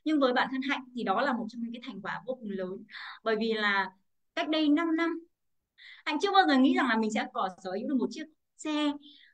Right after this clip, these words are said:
ô tô đấy, chứ không nói là một cái chiếc xe khá đẹp như bây giờ, rất là đẹp, à, nó gần một tỷ cô chú anh chị. Đấy, chưa bao giờ mình nghĩ mình sẽ sở hữu một chiếc xe, thậm chí rằng là trong suy nghĩ thôi mình cũng không dám, bởi vì Hạnh chia sẻ thật với cô chú anh chị rằng là,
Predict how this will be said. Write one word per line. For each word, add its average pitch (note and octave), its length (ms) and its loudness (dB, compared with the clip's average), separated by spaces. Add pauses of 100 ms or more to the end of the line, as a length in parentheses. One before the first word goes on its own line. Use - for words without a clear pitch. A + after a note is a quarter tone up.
ô C4+ 180 -2
tô C#4+ 360 0 (160)
đấy, G3 280 -4
chứ C#4 100 -6
không C#4+ 100 -2
nói B3+ 160 0
là C4+ 60 0
một A3+ 120 -2
cái A3 120 -2
chiếc C#4 160 -6
xe C4 80 -6
khá C4 260 -8 (100)
đẹp C#4+ 180 2
như A3 100 -6
bây A3 120 -2
giờ, F#3 200 0 (300)
rất G3 60 -6
là D#4 80 -2
đẹp, A3 260 -2 (100)
à, F#3 280 -8
nó A#3 60 -8
gần B3+ 120 0
một A3 160 -2
tỷ F3 120 0
cô G3 120 2
chú G#3 80 -4
anh G3 140 -6
chị. G#3 200 -8 (440)
Đấy, A3 320 -2 (180)
chưa E4+ 120 -4
bao F4+ 100 2
giờ D#4+ 100 6
mình B3+ 140 6
nghĩ C#4 140 8
mình C#4+ 140 4
sẽ C#4 140 0
sở F#3+ 100 0
hữu A3 100 -4
một B3+ 80 -6
chiếc E4 180 -6
xe, C4+ 240 -2 (140)
thậm C#4 140 -8
chí D4 140 6
rằng E4+ 100 2
là C4 160 4
trong F4+ 160 0
suy F#4+ 100 6
nghĩ F#4+ 120 4 (100)
thôi G4+ 180 6
mình C4+ 120 6
cũng E4+ 120 0
không G4 120 -4
dám, C#4+ 240 0 (440)
bởi A3+ 100 -4
vì A#3+ 140 2
Hạnh C4 180 2
chia E4 180 -10
sẻ D#4 160 -4
thật - 140 -6
với A#3+ 120 -6
cô D4 120 -4
chú C4 80 0
anh B3+ 100 4
chị C4 120 -4
rằng G#3+ 120 -4
là, G3+ 180 0